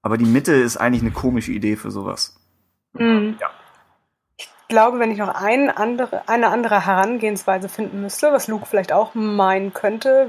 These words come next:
Speaker 2: wäre, dass er im Trailer ja auch dieses, äh, „It's so much bigger“ irgendwie mit
Speaker 1: Mhm.
Speaker 2: reinbringt. Und eben mit diesen Büchern zusammen könnte es natürlich auch gut sein, dass er vielleicht auf etwas gestoßen ist, was ihn glauben lässt, dass die Jedi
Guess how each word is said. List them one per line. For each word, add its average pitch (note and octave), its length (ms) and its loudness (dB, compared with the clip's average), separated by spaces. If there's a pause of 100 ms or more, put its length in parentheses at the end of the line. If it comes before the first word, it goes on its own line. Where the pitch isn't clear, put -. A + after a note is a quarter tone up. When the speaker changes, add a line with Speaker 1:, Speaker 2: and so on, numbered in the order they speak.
Speaker 2:
wäre, G3 200 0
dass F#3+ 140 -10
er F#3+ 60 0
im G3 100 -4
Trailer G#3 320 0
ja F#3+ 140 4
auch F3+ 100 -4
dieses, F#3 400 -8 (460)
äh, F#3+ 360 -2
„It's - 220 -4
so B3 100 0
much - 300 -2
bigger“ C4 320 2 (180)
irgendwie D4 280 -2
mit D4+ 120 -2
Speaker 1:
Mhm. D4 60 2
Speaker 2:
reinbringt. D4+ 480 2 (720)
Und A3+ 600 0 (120)
eben A3+ 200 2
mit A3+ 140 0
diesen A3 220 -2
Büchern A#3+ 280 0
zusammen F#3 340 -2
könnte G3 180 -8
es G3 60 -10
natürlich G#3+ 300 -4
auch - 140 -2
gut G3+ 120 -6
sein, G3 200 2
dass G3 140 0
er A3 80 -4
vielleicht G3+ 300 0
auf G3 100 0
etwas G3+ 400 -2 (400)
gestoßen E4+ 540 2 (120)
ist, G#3+ 120 -2
was G#3 200 2
ihn G3+ 360 -2
glauben G3+ 340 4
lässt, G3 260 0
dass F#3 120 -10
die G#3 100 -6
Jedi G3 560 -4